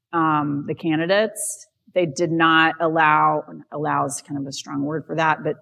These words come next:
client growth wasn't really in those conversations ever. They would just hand us the new lateral and say, "Good luck to you. Let's hope that they become successful." And then that was it. So now we're trying to get into the beginning stages of evaluating candidates.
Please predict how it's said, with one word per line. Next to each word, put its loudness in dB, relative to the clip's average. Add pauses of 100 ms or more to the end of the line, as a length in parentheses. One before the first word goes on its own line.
client 2
growth 0
wasn't -4 (280)
really 0
in -2
those 2
conversations -2
ever. -2 (580)
They 8
would 4
just -2
hand 2
us 0
the -8
new -2
lateral 2
and -2
say, -2
"Good -2
luck 2
to -8
you. -4
Let's -4
hope -4 (160)
that -10
they -2
become -6
successful." -4
And -6
then 0
that 2
was -8
it. 0 (360)
So -2
now 6
we're 2
trying 2
to 0
get 4
into -2
the -2 (200)
beginning 2
stages -2
of -6
evaluating -2
candidates. -4